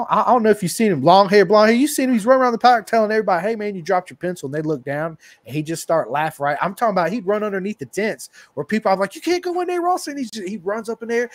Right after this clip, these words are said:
He'd tap you on the shoulder and be like, "Hey, man, you dropped your pen." And they would look down and look at him 'cause here's this kid, right, with long hair just making this joke, and he'd laugh and take off. And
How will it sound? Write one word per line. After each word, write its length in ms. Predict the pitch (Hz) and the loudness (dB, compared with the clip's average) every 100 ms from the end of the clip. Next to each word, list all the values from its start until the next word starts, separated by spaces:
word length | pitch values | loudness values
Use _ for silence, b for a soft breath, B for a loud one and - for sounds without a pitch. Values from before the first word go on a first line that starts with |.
| B - | B -4
He'd 160 | 220 | -2
tap 240 | - 214 226 | 2 2 2
you 80 | |
on 80 | 214 | -4
the 60 | 196 | -2
shoulder 260 | - 214 | -2 -2
and 60 | 202 | -2
be 60 | 151 | -4
like, 120 | 127 | -4
"Hey, 100 | 180 | -6
man, 240 | 151 156 b b b | -6 -8 b b b
you 100 | 139 | 0
dropped 300 | 165 165 160 | 2 2 0
your 80 | 131 | -4
pen." 360 | 175 185 170 135 | -2 0 -2 -4
And 100 | 131 | -2
they 80 | 160 | 0
would 160 | 135 | 2
look 200 | 165 160 | 0 0
down 200 | 151 175 | 0 -2
and 80 | 143 | -2
look 180 | 160 180 | -4 -2
at 120 | 175 | -4
him 60 | 175 | -4
'cause 160 | 135 | -10
here's 180 | 151 143 | -8 -10
this 160 | 131 - | -10 -14
kid, 320 | - 151 127 | -10 -8 -6
right, 180 | 139 120 | -6 -6
with 160 | 127 139 | -8 -8
long 180 | 131 127 | -8 -8
hair 220 | 139 127 | -10 -10
just 240 | 120 - | -12 -16
making 260 | 131 131 123 | -14 -14 -14
this 160 | 117 | -18
joke, 320 | 110 127 135 131 | -14 -10 -10 -10
and 80 | |
he'd 160 | 160 127 | -16 -12
laugh 300 | 117 135 - | -10 -10 -14
and 100 | 120 | -14
take 220 | 131 127 | -12 -10
off. 320 | 120 123 - | -8 -8 -10
And 80 | - | -20